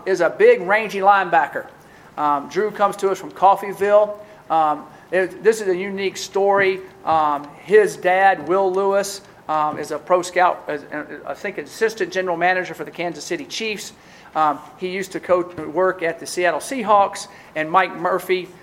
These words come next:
um, who works in our recruiting office, they were scouts together at Seattle, and we, we, so we had a connection here and, uh, found out about this young man being at Coffeyville. He's a very good student,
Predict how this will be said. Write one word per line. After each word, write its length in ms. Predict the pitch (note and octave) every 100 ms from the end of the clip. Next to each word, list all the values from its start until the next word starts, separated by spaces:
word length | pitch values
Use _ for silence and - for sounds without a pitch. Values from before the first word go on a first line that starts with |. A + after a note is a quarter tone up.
| - D#3
um, 280 | D#3 D3
who 120 | C#3+ D#3+
works 260 | E3 E3
in 80 | D#3
our 100 | D#3
recruiting 400 | D3+ F#3+ F3+ E3
office, 460 | D#3+ D#3 D#3 D3 - -
they 140 | D#3+
were 160 | D3+ D3
scouts 400 | - E3+ D#3+ -
together 520 | D3 D#3 D#3 D3+ D3
at 180 | D3 -
Seattle, 520 | E3 E3 F3 E3+ D#3
and 100 | C#3 - - - -
we, 100 | - - - - -
we, 120 | - D3+
so 160 | E3+
we 120 | E3
had 120 | D#3+ E3+
a 60 |
connection 520 | - D3+ F#3+ G#3 G3+
here 420 | F3 G3 G3 F#3+ - - - -
and, 320 | D3 D3 C#3
uh, 220 | C#3 C3+
found 260 | C3+ E3+ F3
out 140 | E3+
about 460 | D#3+ D#3+ D#3 - E3
this 200 | D#3+ -
young 220 | D#3+ D#3
man 300 | D#3+ D#3 D3+
being 240 | D3+ D3+
at 120 | C#3+
Coffeyville. 560 | - F3+ F3 E3+ F3 E3+
He's 120 | D3
a 60 | C#3+
very 360 | - A3 G3+
good 220 | F3 D#3+ D#3
student, 560 | - G#3+ G3+ F#3+ -